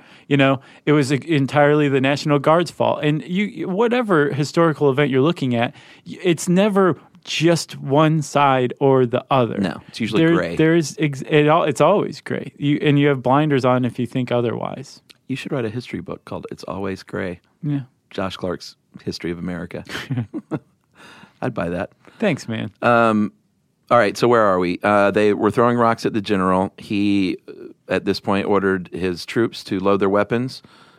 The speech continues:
Speaker 2: uh, get the tear gas going.
Speaker 1: He said, "They threw rocks at me. You, you guys load your weapons."
Speaker 2: That's basically what happened. Um,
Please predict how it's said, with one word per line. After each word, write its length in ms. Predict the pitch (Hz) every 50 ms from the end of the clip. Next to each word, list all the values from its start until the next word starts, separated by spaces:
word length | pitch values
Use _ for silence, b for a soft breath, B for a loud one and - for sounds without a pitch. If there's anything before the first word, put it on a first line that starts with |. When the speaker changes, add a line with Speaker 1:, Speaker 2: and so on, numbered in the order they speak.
| b b -
Speaker 2:
uh, 380 | - 92 90 85 85 85 90 87
get 220 | 85 101 104 87
the 80 | 98 98
tear 260 | - - 110 107 107
gas 300 | 117 113 113 113 - -
going. 420 | - 113 110 117 127 135 147 143 -
Speaker 1:
He 120 | 147 151
said, 340 | 147 - 185 175 160 165 143
"They 160 | 185 196 202
threw 320 | 190 185 _ - 208 220 208
rocks 380 | 170 160 165 170 175 - -
at 80 | 160 131
me. 100 | 135 135
You, 200 | 139 156 160 156 147 - - -
you 120 | 160 180 175
guys 200 | 180 175 160 165
load 280 | 165 165 175 170 151
your 100 | 156 147
weapons." 560 | 135 143 143 135 - - - 127 117 - - - _ _ _ _ _ _ _ -
Speaker 2:
That's 160 | 107 104 -
basically 360 | - 117 120 - - - 98
what 100 | 92 87
happened. 300 | 95 107 107 - - - - _ B B B B B _ _ _ _ B B B B B B B B -
Um, 360 | 117 110 107 101 95 98 98